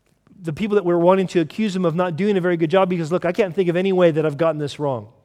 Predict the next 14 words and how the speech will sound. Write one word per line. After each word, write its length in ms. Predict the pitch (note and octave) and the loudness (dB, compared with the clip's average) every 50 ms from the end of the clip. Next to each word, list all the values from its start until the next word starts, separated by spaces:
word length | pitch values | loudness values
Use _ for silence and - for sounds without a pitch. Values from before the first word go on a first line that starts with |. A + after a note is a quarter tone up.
| _ _ _ _ _ - | _ _ _ _ _ -2
But 80 | C#3+ | 2
that 100 | D3+ F#3+ | 4 4
doesn't 260 | G3+ G3 E3 F#3+ F3 | 4 4 2 0 0
mean 220 | F#3 F#3+ G3+ G3+ G3 | 0 2 2 2 2
that 140 | F#3 F#3+ E3+ | 4 4 4
I'm 180 | E3+ E3 E3 D#3+ | 4 2 0 0
right." 500 | D#3+ E3+ F#3 F3 C#3 A2 - - - - _ _ _ _ _ _ _ _ _ _ _ _ _ _ - | 4 6 6 6 4 2 -4 -12 -18 -18 _ _ _ _ _ _ _ _ _ _ _ _ _ _ -2
Because 260 | F3 D#3+ F3 F#3+ E3 | 0 2 4 2 2
it's 120 | F3 C#3+ | 0 -4
God 400 | C#3+ C#3+ B2 E3+ F#3 F#3+ G#3 - | -8 -4 0 2 4 6 6 4
who 160 | G3+ F#3+ G3 F3+ | 4 2 0 -2
judges, 560 | D3 D3 F#3+ F#3+ G3 D#3 D#3 C#3+ C#3+ - - - - | 0 2 4 4 4 2 0 -2 -4 -4 -10 -14 -10
not 280 | D3+ E3 F3 F3 E3+ | -4 -2 0 2 2
us. 320 | E3 C#3 G#2 - - - | 2 2 0 -4 -10 -18